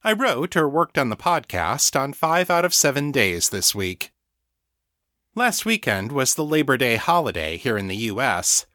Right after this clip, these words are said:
and I took advantage of the extra downtime to get ahead on recording Making the Cut. I finished one episode on Saturday that I had started the previous week, recorded and finished an entire episode on Sunday,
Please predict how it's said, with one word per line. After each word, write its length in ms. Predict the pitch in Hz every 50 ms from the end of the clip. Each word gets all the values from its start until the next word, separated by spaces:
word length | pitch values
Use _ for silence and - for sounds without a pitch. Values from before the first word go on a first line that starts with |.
| _ -
and 100 | - 190
I 60 | 208 214
took 180 | - 262 -
advantage 540 | 190 147 135 170 196 190 151 110 110 110 -
of 80 | 110 101
the 160 | 123 117 123
extra 320 | - - - - 120 98
downtime 720 | 92 147 170 175 180 170 131 - - 101 85 82 87 95 107
to 80 | 139
get 120 | 147 190 185
ahead 400 | 170 - - 233 175 95 85 87
on 160 | 90 92 92
recording 540 | 98 98 - - 143 123 110 104 104 104 107
Making 380 | 110 104 - - 101 95 95
the 40 | 90
Cut. 560 | - - - 170 147 101 78 - - - - _ _ _ _ _ _ _ _ _ _ _ - -
I 40 |
finished 440 | 202 - 277 254 190 151 - - -
one 220 | 165 190 214 208 160
episode 460 | 120 - - 110 - - 123 113 110
on 160 | 104 104 104
Saturday 580 | - - 185 185 151 95 82 - 85 82 95 120
that 160 | 135 123 110
I 60 | 95
had 160 | 95 98 90
started 400 | - - - 143 139 113 92 87
the 100 | 98 101
previous 580 | - - 165 151 131 104 98 95 90 - - -
week, 480 | 151 170 165 104 92 120 - - - _ _ _ _ _ _
recorded 500 | - 160 147 - - 190 196 175 175 170
and 200 | 151 127 113 110
finished 580 | - - - 233 196 117 98 101 - - - -
an 120 | 123 110
entire 500 | 107 104 101 - - 202 202 180 117 95
episode 480 | 95 92 - 110 - - - 117 110 101
on 160 | 90 87 90
Sunday, 680 | - - - 180 190 160 104 87 80 73 76 85 98